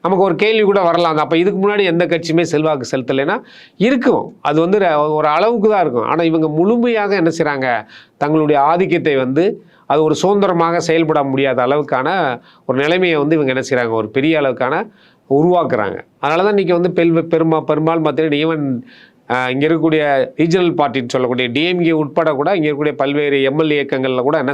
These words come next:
சொல்றாங்க, அதை ஒரு பாசிச, ஆ, கட்சி அப்படின்ற மாதிரி வந்து என்ன செய்றாங்க, அந்த வார்த்தையை சொல்றாங்க. பாசிச பாஜகன்னு நம்ம இடதுசாரிகள் சொல்றது ஒரு பக்கம் இருக்கட்டும், ஆ, ப-, டி எம் கே என்ன செய்யுது வந்து பாசிச பாஜகன்னு சொல்ற அளவுக்கு இன்னைக்கு என்ன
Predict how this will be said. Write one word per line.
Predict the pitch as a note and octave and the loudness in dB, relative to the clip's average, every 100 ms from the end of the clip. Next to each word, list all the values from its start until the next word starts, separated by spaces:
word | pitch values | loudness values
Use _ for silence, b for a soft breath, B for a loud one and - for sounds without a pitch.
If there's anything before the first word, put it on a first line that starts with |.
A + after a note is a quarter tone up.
| - | -4
சொல்றாங்க, | B2 A#2+ A2+ | -2 -2 -4
அதை | A2 G#2+ F#2+ B B B | -4 -4 -6 B B B
ஒரு | - D#3 - | -2 -2 0
பாசிச, | C#3 F3 G#3 A3+ - G#3 A#3 b b b _ | 0 2 0 0 0 -2 -4 b b b _
ஆ, | D#3 | -2
கட்சி | C#3 D3+ D3+ D#3+ D3+ | 0 -2 0 0 0
அப்படின்ற | B2+ C3 B2+ | 0 -2 0
மாதிரி | B2+ C3 E3 E3+ | 0 0 2 2
வந்து | C3 C3 D3 | 2 2 0
என்ன | B2 A#2+ | 0 -2
செய்றாங்க, | B2 A2+ | -2 -2
அந்த | A2 A2 | -2 -2
வார்த்தையை | A#2 D3 C#3+ D#3 - | 0 0 0 -2 0
சொல்றாங்க. | A2+ G#2+ - | -2 -4 -2
பாசிச | C3 - D#3+ D#3+ | -2 0 -2 -2
பாஜகன்னு | A#2+ C3 C3+ D3+ C3 D3 G#3+ B B B B _ | -2 -2 0 -2 0 -2 -2 B B B B _
நம்ம | B2 B2+ | -2 -2
இடதுசாரிகள் | - A2 C3+ G3+ G#3 G3+ G3 F#3+ F3 | 0 0 2 0 0 0 0 0 0
சொல்றது | E3+ E3 | 2 2
ஒரு | D#3 | 0
பக்கம் | C#3+ C3 C#3 | -2 -2 -2
இருக்கட்டும், | A#2+ G#2 F#2 - b b b b _ _ - | -2 -2 -6 -8 b b b b _ _ -4
ஆ, | A2+ | -4
ப-, | G#2+ G#2+ G2+ | -2 -4 -2
டி | B2 G3+ | 0 0
எம் | A3 | 2
கே | G#3 | 2
என்ன | A3 G3 F3 | 2 0 0
செய்யுது | E3+ D#3+ | 0 0
வந்து | D3 C#3 A#2+ G#2 B B _ | 0 0 0 -2 B B _
பாசிச | D#3+ F3 E3+ D3 | -2 0 0 0
பாஜகன்னு | B2+ C#3+ C3+ C#3 C3 A#2+ | 0 0 0 0 -2 -2
சொல்ற | B2+ A#2+ | 0 0
அளவுக்கு | B2+ B2+ C3+ | 2 0 0
இன்னைக்கு | F#3 C#3+ | 0 0
என்ன | A#2+ | 0